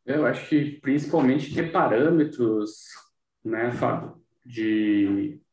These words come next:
reavaliar depois, tentar achar al-, algumas relações aí do que tu viu lá no começo, com o que tu tá, na reavaliação tu tá vendo.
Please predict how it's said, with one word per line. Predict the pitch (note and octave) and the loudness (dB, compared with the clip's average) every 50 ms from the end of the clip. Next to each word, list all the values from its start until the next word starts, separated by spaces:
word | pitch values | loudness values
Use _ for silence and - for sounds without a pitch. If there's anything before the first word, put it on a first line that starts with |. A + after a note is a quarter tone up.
| _ _ | _ _
reavaliar | - A#2 B2 C#3+ D3 C3 B2+ C3+ B2 A2+ A2 A#2 C3 C3+ | -6 -2 0 0 0 0 0 0 0 0 0 -2 -2 -2
depois, | A#2+ - - - G2+ G#2 A#2+ C#3+ D3+ D3 D3 C#3+ B2+ A2+ G#2+ - - - - - _ _ _ _ _ _ _ - - - _ _ _ _ - | -4 -6 -8 -8 -6 -4 -2 -2 0 0 0 0 0 -2 -6 -8 -12 -16 -20 -20 _ _ _ _ _ _ _ -20 -20 -20 _ _ _ _ -8
tentar | A2+ A2+ G#2 A2+ A2+ C3 | -6 -4 -2 0 0 0
achar | C3+ - - A#2+ A#2 | 0 0 0 0 2
al-, | C3 C#3+ C#3 B2+ - - | 2 2 2 2 0 0
algumas | - G#2+ G#2+ G#2+ A#2+ B2 C3 C3 B2+ A#2+ | -2 -4 -4 -2 0 0 2 0 0 0
relações | B2 B2+ B2+ B2+ A2 G2+ - - - - G#2 B2 C#3+ D#3 C#3 A#2 G#2+ A2 | 0 0 2 2 0 -2 -4 -8 -10 -8 -4 -2 -2 -2 -2 -2 -2 -2
aí | G2+ G2+ B2+ | -2 -2 -2
do | B2 B2 | -2 -4
que | A#2+ - - | -6 -10 -14
tu | - - - | -18 -18 -12
viu | - A2+ A#2+ | -8 -6 -4
lá | A#2+ B2+ B2 | -2 0 2
no | B2+ B2+ | 0 0
começo, | B2 B2 A2+ G2+ G2 G2 G#2 A#2+ C#3 C#3+ C3 B2 - - - - - | 0 -2 -4 -4 -4 -4 -4 -2 -2 -2 -2 -2 -4 -8 -16 -16 -10
com | - A2 G#2+ G#2+ G#2+ G#2 G#2 G#2 | -8 -8 -6 -4 -4 -4 -4 -6
o | G2+ | -6
que | - - A#2 | -6 -8 -8
tu | A#2 - B2+ A#2+ | -8 -10 -10 -4
tá, | - A2+ A2+ A2 G#2+ G#2 G#2 G2+ G2 - - _ _ | 0 2 2 2 2 2 0 -4 -6 -10 -16 _ _
na | - - G#2+ G#2+ | -10 -8 -6 -2
reavaliação | A2 G#2+ A2 A2+ A#2 A#2 A2 G#2+ G#2 - - A2 | 0 0 2 2 2 0 0 0 -2 -2 -4 -6
tu | A2 - | -6 -6
tá | - - A2+ G2 | -4 -2 -2 0
vendo. | G2 G2+ G2 G2+ A#2 C#3 D3 C#3 C3 A#2+ A#2 G#2 G2 - | 0 -2 0 0 2 4 4 4 4 2 2 0 -6 -8